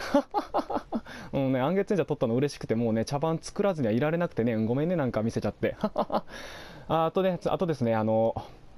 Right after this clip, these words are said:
なんとですね、この、きのこまんことかりんとう、えー、チャンネル登録者数が百人を超えたということで、本当ありがとうございます。皆様、本当ありがとうございます。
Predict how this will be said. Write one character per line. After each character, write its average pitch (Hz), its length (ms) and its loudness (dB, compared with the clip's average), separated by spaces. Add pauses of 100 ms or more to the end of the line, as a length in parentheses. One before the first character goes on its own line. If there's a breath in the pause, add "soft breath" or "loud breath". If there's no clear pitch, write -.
(180)
な 147 120 2
ん 143 60 0
と 117 80 0
で 87 100 -2
す - 100 -6
ね、 98 320 2
こ 110 100 -2
の、 104 240 0 (240 loud breath)
き - 100 -4
の 139 100 2
こ 120 80 2
ま 107 120 2
ん 101 40 -2
こ 101 80 -2
と 104 100 0
か 113 160 -2
り 113 100 2
ん 107 80 -2
と 104 320 2 (440 loud breath)
う、 - 20 -4
え 110 80 0
ー、 - 20 -2
チ - 120 -4
ャ 151 40 0
ン 165 80 0
ネ 165 120 2
ル 160 240 0
登 160 200 2
録 165 160 -2
者 151 140 2
数 104 440 -2
が 107 280 0 (200)
百 - 280 0
人 131 220 2
を 85 160 0 (320 loud breath)
超 135 200 2
え 143 40 2
た 139 120 0
と - 100 -2
い 117 100 4
う 117 40 2
こ 117 100 0
と 107 80 4
で、 120 140 4
本 156 280 0
当 151 200 2
あ 147 40 2
り 151 80 2
が 147 100 2
と 139 100 2
う - 20 4
ご 131 80 2
ざ 135 80 2
い 135 40 4
ま 135 60 2
す。 139 120 -4
皆 156 160 0
様、 139 180 0
本 175 180 0
当 - 240 0
あ - 120 0
り 170 80 0
が 175 80 0
と 175 100 2
う - 20 4
ご 165 60 2
ざ 175 100 2
い 175 60 2
ま 180 60 0
す。 - 280 -14